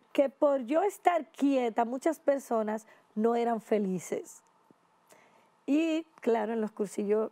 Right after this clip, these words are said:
le dan a uno todas las herramientas para uno ser feliz y caminar derecho y estar en los caminos del Señor. Y yo dije, "Pero por Dios,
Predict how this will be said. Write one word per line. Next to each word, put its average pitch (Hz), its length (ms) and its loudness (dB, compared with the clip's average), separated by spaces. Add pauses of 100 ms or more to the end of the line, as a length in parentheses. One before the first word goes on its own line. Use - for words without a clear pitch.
le 220 160 2
dan 214 120 0
a 214 60 -2
uno 214 180 0
todas 214 240 0
las 214 140 -4
herramientas 208 680 -2
para 202 200 0
uno 214 140 -2
ser 208 220 -2
feliz 208 400 -2 (380)
y 220 100 0
caminar 196 580 -2
derecho 196 640 -2
y 190 40 -8
estar 196 280 -12
en 208 100 -6
los 214 140 -6
caminos 202 380 -4
del 208 160 -6
Señor. 196 360 -6 (840)
Y 233 200 -2
yo 247 160 0
dije, 233 340 -6
"Pero 233 320 -4
por 220 440 -4
Dios, 226 460 -2